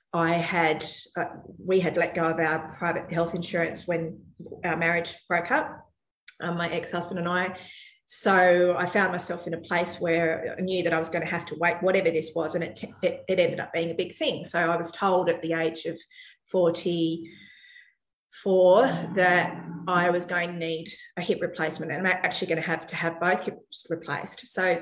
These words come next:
that was a sort of a, a, a lot in itself, but then began a, um, so si-, that was six months from diagnosis, and then I had to wait twelve months for the actual operation, so, which was October last year. And that was,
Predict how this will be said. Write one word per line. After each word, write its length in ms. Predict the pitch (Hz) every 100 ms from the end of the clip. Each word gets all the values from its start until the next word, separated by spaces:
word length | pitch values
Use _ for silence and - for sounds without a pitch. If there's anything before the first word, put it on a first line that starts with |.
| - 208
that 200 | 220 208
was 140 | 190
a 80 | 151
sort 200 | - -
of 120 | 165
a, 380 | 170 - 165 -
a, 100 | 175 - -
a 40 | 175
lot 160 | 170
in 100 | 165
itself, 480 | - - - 160 -
but 140 | 147 190
then 160 | 180
began 360 | 175 170 160 165
a, 360 | 165 - 165 170
um, 420 | 160 160 165 - - - - _ _ - -
so 180 | 180
si-, 320 | 170 - 220 190
that 140 | -
was 120 | 170
six 260 | - - -
months 260 | 165 - -
from 600 | - 170 160 160 165 -
diagnosis, 640 | 180 170 170 170 170 185 170
and 80 | 175
then 100 | 170
I 40 |
had 200 | 175 160
to 80 | 165
wait 260 | 165 165 -
twelve 300 | - 170 170
months 260 | 160 -
for 280 | - 156 -
the 100 | 143
actual 300 | - - -
operation, 580 | - 156 - - - -
so, 340 | - 180 170 - - - -
which 180 | 180 185
was 240 | - - 170
October 400 | 151 160 147 151
last 280 | 135 -
year. 360 | 226 180 - - - 123 - _ _ _ - - - - - _ 214 -
And 80 | 208
that 220 | 214 185
was, 360 | 175 - -